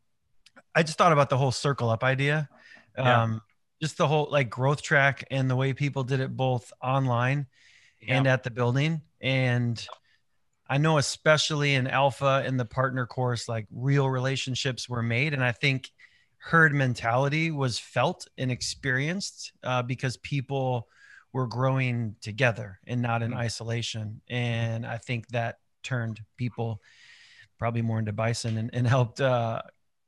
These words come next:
Speaker 1: help them through the storm. So that's the first thing that came to mind, is just a huge
Speaker 2: And
Speaker 1: shout out to the, all the countless people who, uh, who grew intentionally together in a circle. So
Speaker 2: Yeah, Dan, you can speak to this. That was both on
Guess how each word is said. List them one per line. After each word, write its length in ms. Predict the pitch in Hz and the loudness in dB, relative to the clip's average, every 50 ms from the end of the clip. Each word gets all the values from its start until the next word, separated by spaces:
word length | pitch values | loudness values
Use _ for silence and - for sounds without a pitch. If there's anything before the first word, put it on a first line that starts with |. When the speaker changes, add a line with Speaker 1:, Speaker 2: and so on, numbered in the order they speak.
| _ _ _ | _ _ _
Speaker 1:
help 220 | - 113 120 117 _ | -8 -6 -6 -4 _
them 120 | 120 113 | -4 -4
through 180 | 110 - 120 110 | -2 -2 -4 -4
the 100 | 110 104 | -4 -6
storm. 360 | - - - 120 117 113 113 | -8 -6 -6 -4 -4 -4 -2
So 100 | - - | 0 0
that's 100 | 165 151 | 0 0
the 40 | 143 | 0
first 240 | - 160 147 127 - | 0 0 0 0 0
thing 120 | 143 135 | -4 -4
that 80 | 135 127 | -4 -4
came 220 | - 147 135 131 123 | -4 -4 -4 -2 -4
to 80 | 127 | -4
mind, 280 | 127 123 123 127 127 127 | -4 -2 -2 -2 -4 -4
is 140 | 120 113 - | -4 -6 -6
just 200 | - 117 - 120 | -8 -8 -6 -6
a 40 | |
huge 220 | 113 123 123 117 139 | -4 -4 -4 -2 -2
Speaker 2:
And 100 | 170 170 | -2 0
Speaker 1:
shout 140 | 117 120 117 | 0 -2 -2
out 180 | 117 120 - | -2 -6 -6
to 100 | - 123 | -8 -8
the, 240 | 117 113 113 110 - _ _ _ - _ _ | -6 -6 -8 -8 -10 _ _ _ -20 _ _
all 120 | 123 123 - - | -16 -14 -14 -14
the 80 | 107 | -14
countless 380 | - - - 131 117 95 120 - | -8 -4 -4 -4 -4 -4 -10 -8
people 300 | _ 123 120 - 117 113 | _ -8 -6 -6 -6 -6
who, 200 | 110 113 117 113 | -6 -6 -6 -6
uh, 240 | 110 107 113 113 107 _ _ _ _ _ _ _ _ _ _ _ _ - _ - | -6 -6 -6 -8 -10 _ _ _ _ _ _ _ _ _ _ _ _ -20 _ -8
who 160 | - 120 110 | -6 -6 -6
grew 200 | 110 113 120 120 | -4 -4 -2 -2
intentionally 460 | 113 107 104 - 117 113 110 - 110 101 | -2 -2 -2 -2 -4 -4 -2 -4 -6 -6
together 400 | - 110 104 113 120 117 107 113 | -6 -8 -4 -4 -4 -4 -4 -4
in 120 | - 120 | -4 -6
a 40 | 113 | -6
circle. 380 | 104 - 151 143 - 110 107 - _ _ _ | -4 -6 -8 -8 -8 -12 -12 -12 _ _ _
So 200 | _ - - 127 113 98 | _ -16 -12 -12 -10 -6
Speaker 2:
Yeah, 180 | 151 156 147 127 | -4 -4 -2 -2
Dan, 260 | 117 139 143 139 131 | 0 0 0 0 0
you 100 | 135 160 | 0 -2
can 140 | - 156 123 | -4 -4 -6
speak 300 | - - - 147 143 - | -6 -6 -6 -6 -6 -6
to 100 | - 131 | -6 -4
this. 200 | 113 117 113 - | -4 -4 -4 -2
That 160 | - 131 135 135 | -2 -2 -2 -2
was 120 | 131 117 | -4 -6
both 240 | 113 131 127 120 - | -4 -4 -4 -4 -6
on 440 | - 123 123 127 127 127 123 123 | -6 -4 -2 -2 -2 -4 -8 -10